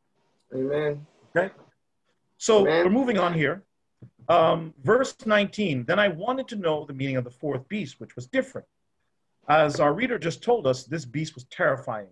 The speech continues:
Speaker 2: I also wanted to know about the ten horns and the likes of that." In verse twenty-one, it says, "As I watched, this horn was waging war against the holy people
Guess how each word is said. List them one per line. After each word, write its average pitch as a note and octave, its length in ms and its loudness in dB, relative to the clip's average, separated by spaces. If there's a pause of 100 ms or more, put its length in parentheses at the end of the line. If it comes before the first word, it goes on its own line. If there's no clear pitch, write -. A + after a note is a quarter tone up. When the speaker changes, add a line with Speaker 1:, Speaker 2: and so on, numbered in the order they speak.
Speaker 2:
I G#2+ 60 -20
also C#3+ 260 -14
wanted C3+ 220 -10
to C3 80 -10
know C3+ 160 2
about B2+ 220 -2
the A#2 60 -14
ten D#3 280 -6
horns B2+ 600 -8 (360)
and B2+ 140 -2
the A#2+ 60 2
likes A#2 320 -2
of G#2 80 -8
that." F#2+ 180 -18 (720)
In F#3 160 2
verse C#4 260 2
twenty-one, G#3 640 2
it C#3 180 -6
says, G3 340 0
"As E3+ 220 0
I D#3 100 6
watched, F#3 460 2 (220)
this A#3 280 0
horn D#3+ 400 2
was B2 180 -4
waging G3 520 -2
war C3 460 -4 (220)
against D3+ 420 -2
the B2+ 80 -4
holy A#3 440 0
people B2+ 540 -8